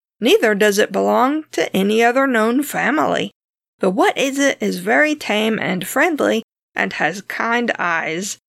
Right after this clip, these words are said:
Its chief diet is bananas and toast. We said goodbye to Mister Pedrini,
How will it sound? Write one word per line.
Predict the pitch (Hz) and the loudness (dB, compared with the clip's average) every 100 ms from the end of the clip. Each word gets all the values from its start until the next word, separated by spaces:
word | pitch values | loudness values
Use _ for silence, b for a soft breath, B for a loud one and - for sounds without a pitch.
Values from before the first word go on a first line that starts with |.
| _ _ _ - | _ _ _ -4
Its | 202 - | -4 -4
chief | - - 339 311 | -4 -2 -2 -2
diet | 220 202 254 285 - | -2 2 2 2 0
is | - 185 175 | -6 -8 -8
bananas | - 165 175 269 269 254 240 | -6 -4 0 0 2 0 0
and | - 220 214 | -2 -2 -2
toast. | - - - - - _ _ _ _ | -4 -4 -8 -10 -18 _ _ _ _
We | 196 | -2
said | 196 320 339 | 2 2 2
goodbye | 226 208 196 185 196 | 0 0 0 -2 -4
to | - | -4
Mister | 190 208 - 185 | -4 -2 -2 -6
Pedrini, | - 160 185 240 302 294 | -4 -6 -2 0 0 -4